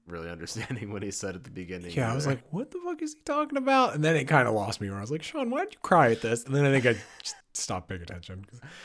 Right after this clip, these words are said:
Speaker 1: I think it might have been the music. It's probably the music.
Speaker 2: But I remember seeing B V S in theaters when Ghost Dad showed up. I was like, "What the fuck?" I was also very drunk, but I was also just like,
Speaker 1: I did
Speaker 2: "What
Speaker 1: this.
Speaker 2: the
Speaker 1: No, I
Speaker 2: fuck?"
Speaker 1: did. I did the same thing. That's why I was like, "What's wrong with me?" I thought this was so stupid in theaters.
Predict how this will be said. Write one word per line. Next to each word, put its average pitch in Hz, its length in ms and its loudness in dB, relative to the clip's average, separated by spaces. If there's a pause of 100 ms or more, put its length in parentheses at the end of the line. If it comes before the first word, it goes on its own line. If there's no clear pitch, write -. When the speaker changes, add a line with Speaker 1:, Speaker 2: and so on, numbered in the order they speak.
(240)
Speaker 1:
I 139 120 0
think 180 180 4
it 165 60 0
might 175 140 6
have 156 80 4
been 131 100 0
the 110 80 -4
music. 95 500 -6 (220)
It's 123 100 -8
probably 107 280 0
the 90 40 -8
music. 87 140 -10
Speaker 2:
But - 20 4
I 190 60 4
remember 190 520 2
seeing 113 520 -2
B 104 140 -4
V 101 120 -2
S 92 140 -4
in 92 80 -10
theaters 87 340 -8
when 95 140 -8 (160)
Ghost 101 200 -6
Dad 95 220 -6
showed 87 220 -8
up. 82 180 -12
I 85 280 -10
was 78 220 -14
like, - 380 -16 (120)
"What 92 300 -10
the 71 100 -16
fuck?" - 280 -14
I - 80 -10
was 110 100 -8
also 85 160 -10
very 80 260 -14
drunk, - 280 -14
but 143 100 6
I 147 60 10
was 151 120 10
also 139 160 6
just 110 120 -4
like, 117 80 6
Speaker 1:
I 185 80 4
did 240 140 0
Speaker 2:
"What 208 80 0
Speaker 1:
this. 226 100 2
Speaker 2:
the 185 80 -4
Speaker 1:
No, 208 200 12
I 147 100 12
Speaker 2:
fuck?" 170 80 8
Speaker 1:
did. 240 220 2 (420)
I 160 100 6
did 214 180 6
the 202 120 0
same 226 320 2
thing. 247 180 6
That's 143 240 4
why 160 160 8
I 160 80 6
was 156 140 2
like, 139 100 0
"What's 139 260 0
wrong 117 360 0
with 98 160 -6
me?" 98 200 -4
I 104 60 0
thought 113 180 -4
this 123 160 -4
was 123 120 -4
so 113 200 0
stupid 110 600 -8
in 90 140 -12
theaters. 123 240 -6